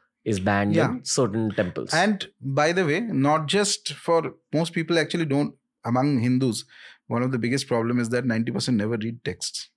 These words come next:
Speaker 2: They have no idea what is written in the text. What their conception of religion is, what they heard from people who have also not read texts.
Speaker 1: Hmm.
Speaker 2: So they have a very extreme amount of confidence कि मुझे सब आता है,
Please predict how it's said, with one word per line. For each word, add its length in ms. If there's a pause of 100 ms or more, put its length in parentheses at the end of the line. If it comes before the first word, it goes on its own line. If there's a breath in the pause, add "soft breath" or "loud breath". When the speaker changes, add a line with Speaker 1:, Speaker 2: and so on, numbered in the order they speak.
(100)
Speaker 2:
They 80
have 80
no 360
idea 280
what 160
is 100
written 140
in 80
the 80
text. 340 (380 loud breath)
What 480
their 320
conception 500
of 80
religion 300
is, 100
what 240
they 80
heard 300
from 180
people 260
who 120
have 100
also 220
not 200
read 200
texts. 360 (160 loud breath)
Speaker 1:
Hmm. 140
Speaker 2:
So 120
they 100
have 160
a 80
very 360 (440 soft breath)
extreme 400
amount 260
of 140
confidence 680 (340)
कि 100
मुझे 180
सब 180
आता 240
है, 100